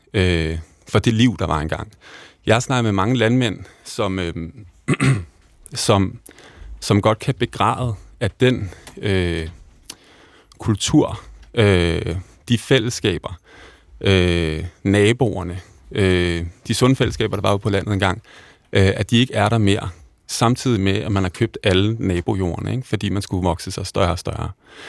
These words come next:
Øhm, så på den måde synes jeg, at den her udvikling, den her strukturudvikling, den er faktisk med til at, øh, gøre, hvad skal man sige, landbrugets kulturhistorie, øh, fattigere.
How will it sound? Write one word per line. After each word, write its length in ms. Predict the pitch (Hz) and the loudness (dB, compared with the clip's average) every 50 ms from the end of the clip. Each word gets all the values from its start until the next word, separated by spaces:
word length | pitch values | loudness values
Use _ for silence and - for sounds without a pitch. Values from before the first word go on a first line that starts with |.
| - - - - _ _ _ - | -18 -18 -18 -20 _ _ _ 2
Øhm, 480 | - 110 107 98 95 98 98 101 - | 4 6 6 6 4 2 0 -2 -4
så 180 | - - - 120 | -4 0 0 0
på 80 | 104 117 | 2 2
den 200 | - 139 135 135 | 2 4 4 4
måde 160 | 139 143 143 | 4 2 2
synes 280 | - - 135 135 - | 2 4 4 4 4
jeg, 160 | 151 135 131 - | 2 0 0 0
at 440 | - 120 104 101 - - - - - - _ _ _ _ _ _ _ - | 0 2 2 2 0 -2 -10 -10 -12 -20 _ _ _ _ _ _ _ 2
den 160 | 135 131 135 | 4 4 4
her 180 | 139 143 135 | 4 2 2
udvikling, 500 | 117 123 107 113 117 117 110 104 101 104 | 2 0 0 0 0 0 0 0 -2 -2
den 100 | - 113 | -2 -2
her 80 | 120 123 | -2 -2
strukturudvikling, 880 | - - 107 - - - 135 123 120 95 98 92 - 87 90 92 90 - _ _ _ - | 0 -2 -4 -4 -2 -4 -2 -2 0 0 0 -2 -2 -2 -4 -4 -4 -6 _ _ _ 0
den 140 | 120 120 110 | 2 2 2
er 80 | 127 | 2
faktisk 440 | 120 - 95 87 - - 101 90 - | 0 0 0 -2 -2 -4 -6 -2 0
med 160 | 110 110 127 | 2 2 2
til 260 | - - 110 101 95 92 - - _ _ _ - | 2 0 -2 -2 -2 -2 -6 -12 _ _ _ 0
at, 140 | 104 90 82 80 - _ _ - - - - - _ _ _ _ _ - - | 2 2 2 0 -4 _ _ -20 -20 -20 -20 -20 _ _ _ _ _ -2 2
øh, 500 | 104 95 90 87 85 87 85 90 90 - - - _ - | 4 4 4 4 4 2 0 -2 -4 -6 -10 -14 _ 0
gøre, 320 | - 90 87 85 85 87 92 | 2 4 4 4 2 0 0
hvad 100 | - 95 | -2 -4
skal 120 | - - | -2 -2
man 60 | 104 90 | -2 -2
sige, 360 | - 95 90 85 87 85 82 - _ _ _ - | -2 -4 -4 -4 -4 -6 -8 -12 _ _ _ -6
landbrugets 520 | - 95 95 104 110 - 135 117 104 - | -2 2 2 2 2 4 2 0 0 0
kulturhistorie, 840 | - 107 98 - - 131 107 98 104 - - 90 - - 82 82 80 _ - - - - - - _ _ - - | -2 -6 -4 0 0 0 2 0 -2 -2 -2 -2 0 -2 -4 -4 -6 _ -16 -20 -20 -20 -20 -20 _ _ 0 2
øh, 300 | 98 90 85 82 80 80 | 4 4 4 2 0 0
fattigere. 460 | - 110 110 113 - 110 - - | 2 2 2 2 0 -6 -10 -10